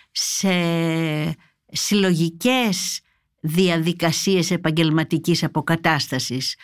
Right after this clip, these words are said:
ε, συνεταιρισμούς και τέτοιου είδους ευκαιρίες επαγγελματικές, θα μπορούσε να ικανοποιήσει αυτή την ανάγκη που πια την έχει βιώσει,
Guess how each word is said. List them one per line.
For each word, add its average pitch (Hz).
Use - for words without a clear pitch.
ε, 151
συνεταιρισμούς 180
και 180
τέτοιου 185
είδους 160
ευκαιρίες 151
επαγγελματικές, 139
θα 202
μπορούσε 214
να 190
ικανοποιήσει 160
αυτή 180
την 147
ανάγκη 117
που 117
πια 156
την 139
έχει 123
βιώσει, 123